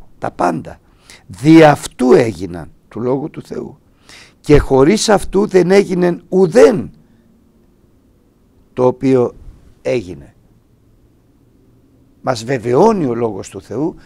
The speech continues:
γνωρίζουμε δε ότι ο Λόγος του Θεού είναι θεόπνευστος, είναι αληθινός. Ό,τι λέει το ζούμε. Είναι η απόλυτη αλήθεια, η τέλεια αλήθεια.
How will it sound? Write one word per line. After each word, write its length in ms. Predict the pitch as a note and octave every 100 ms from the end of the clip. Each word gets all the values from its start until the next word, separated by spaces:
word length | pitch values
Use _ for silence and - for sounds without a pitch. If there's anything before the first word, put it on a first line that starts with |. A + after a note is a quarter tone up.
| -
γνωρίζουμε 880 | - C3+ C#3 C#3+ F3 A#3+ C3+ B2 A#2
δε 220 | - F3+ - - - -
ότι 260 | B2+ -
ο 80 | B2+
Λόγος 400 | D3 G3 D#3 D3+
του 120 | C#3+
Θεού 240 | C3+ C#3+ F#3+
είναι 160 | F#3+
θεόπνευστος, 1000 | E3 - B2 F#3 - B2+ - - - - _ _ _ _ _
είναι 180 | D3 F#3
αληθινός. 720 | E3 D3 A#2 D3 C4+ - - _ - -
Ό,τι 500 | G#3 B3+ - - G3+
λέει 500 | F3+ F3 G#3+ C4+ A#3+ - _ -
το 160 | D#3
ζούμε. 540 | B2+ - A3+ C#3+ E2+ - _ _ _ _ _ _ _ _ _ _ _ _ _
Είναι 280 | F#3 A3 G#3
η 180 | F3 D#3
απόλυτη 640 | D3+ - C4 B3+ A3+ -
αλήθεια, 420 | C#4 A#3 - -
η 60 | -
τέλεια 500 | - G#3+ - D#3 - -
αλήθεια. 340 | - -